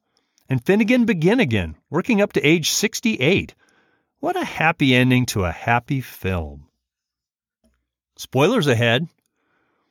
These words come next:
We're treated to Charlie Cowell, the traveling anvil salesman, being run out of Brighton, Illinois onto a train car as it pulls out. The conductor is played by the inimitable Percy Helton.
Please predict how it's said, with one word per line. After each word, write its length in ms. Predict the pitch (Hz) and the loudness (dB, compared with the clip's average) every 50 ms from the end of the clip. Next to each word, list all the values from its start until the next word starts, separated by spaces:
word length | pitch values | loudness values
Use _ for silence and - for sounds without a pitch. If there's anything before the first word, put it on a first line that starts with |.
| _ | _
We're 120 | - 330 311 | -2 -2 -2
treated 480 | - - - 254 294 247 190 151 120 | 0 0 0 2 2 2 0 -2 -2
to 100 | - - | -4 -8
Charlie 380 | 95 - - - 143 156 156 131 | -8 -6 -2 0 0 0 0 -2
Cowell, 580 | - - - - 147 139 120 101 90 82 - _ _ - | -4 -4 0 2 2 2 2 0 -2 -4 -8 _ _ -14
the 80 | 107 | -12
traveling 560 | - - - - 127 151 160 147 131 113 107 - | -10 -8 -4 0 0 0 0 0 -4 -6 -6 -6
anvil 380 | - 107 139 202 262 214 127 104 | -4 -2 -2 0 -2 -2 -4 -6
salesman, 580 | - - 113 101 101 101 95 - 120 135 175 - _ _ _ _ _ _ _ _ _ | -6 -6 -6 -6 -6 -8 -8 -6 -6 -6 -6 -8 _ _ _ _ _ _ _ _ _
being 220 | - 151 165 156 123 | 0 2 2 2 2
run 300 | 113 110 117 135 156 170 | 2 2 2 2 4 4
out 160 | 170 175 165 | 4 2 2
of 120 | 135 104 | 0 -2
Brighton, 320 | 87 117 123 139 165 170 160 | 0 2 2 2 2 0 0
Illinois 500 | 147 156 147 135 139 151 160 151 131 123 | 0 2 2 2 2 4 4 4 2 2
onto 280 | 123 123 120 - - | 0 0 -2 -2 -4
a 40 | 110 | -4
train 380 | - - - - 190 240 247 127 | -4 -2 -2 0 2 2 2 0
car 220 | - - 107 107 | 0 -2 -2 0
as 120 | 107 95 - | -2 -2 -4
it 120 | 110 - | -8 -8
pulls 320 | - - 151 165 151 113 | -4 0 0 0 2 2
out. 300 | 117 139 170 175 - - - _ _ _ _ _ _ _ _ _ _ _ _ _ | 2 2 2 0 -2 -4 -8 _ _ _ _ _ _ _ _ _ _ _ _ _
The 80 | - - | -6 -4
conductor 600 | - - 113 98 90 - 190 - - - - 104 | -2 -2 -4 -2 0 -2 -2 -2 -2 -2 0 0
is 120 | 104 101 - | 0 0 -4
played 340 | - - 113 113 120 117 107 | -4 -2 0 0 0 0 0
by 160 | 113 110 110 | 0 0 0
the 160 | 104 107 104 | 0 0 0
inimitable 760 | 104 101 104 131 202 285 277 131 95 82 85 87 104 143 - _ _ - | 0 2 2 4 4 4 2 0 0 -2 -2 -4 -4 -4 -6 _ _ -8
Percy 380 | - - 160 - - 226 185 | -6 -4 -4 -4 -2 -4 -4
Helton. 480 | 117 - - 156 240 - - 98 78 | -4 -2 -4 -4 -4 -6 -10 -14 -14